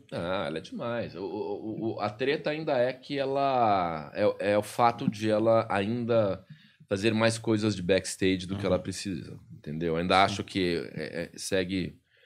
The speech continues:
Speaker 1: segue um problema, porque a doação dela, o tempo total da Raquel deveria tá em fazer esse talento inegável que ela tem de comediante chegar a todo mundo.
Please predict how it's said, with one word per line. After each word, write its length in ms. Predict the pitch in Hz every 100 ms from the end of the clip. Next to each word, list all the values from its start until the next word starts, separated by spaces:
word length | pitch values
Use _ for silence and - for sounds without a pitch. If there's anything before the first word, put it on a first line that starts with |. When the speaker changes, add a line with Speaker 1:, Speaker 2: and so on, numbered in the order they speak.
| _ _ _ _
Speaker 1:
segue 240 | - 87
um 100 | 95
problema, 800 | 92 107 104 95 98 87 76 71 - _ _ _ _ _ _ -
porque 320 | 110 - 117
a 80 | 117
doação 480 | 120 113 117 113
dela, 640 | 98 92 110 107 76 69 - _ _ _ _ _ _ _
o 120 | -
tempo 360 | - 110 123 -
total 460 | - 123 - 110
da 140 | 117 82
Raquel 320 | 82 - 104
deveria 260 | 113 113 110
tá 180 | 113
em 140 | 127 127
fazer 760 | - 98 82 104 113 95 - -
esse 280 | 87 -
talento 640 | - 104 98 113 117 110 - _ _ _ - -
inegável 540 | 110 127 92 87 80
que 60 | 80
ela 80 |
tem 120 | 80 80
de 80 |
comediante 640 | - 82 76 78 98 104 -
chegar 280 | - 101
a 20 | 101
todo 260 | - 120
mundo. 300 | 107 85 82